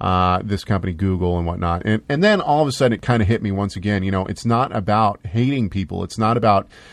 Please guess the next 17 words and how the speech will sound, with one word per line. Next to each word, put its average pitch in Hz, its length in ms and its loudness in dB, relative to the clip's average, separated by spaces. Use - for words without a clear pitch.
you 110 80 0
know, 98 80 2
we 120 160 2
should 151 180 -2
not 139 220 4
f-, - 60 -12
feel 143 240 0
hostility 120 580 0
towards 110 520 -2
the 107 160 -6
sinners 107 520 -2
who 104 240 0
are, 95 420 2
who 104 300 -2
are 101 260 2
advocating 113 520 2
homosexual, 101 580 2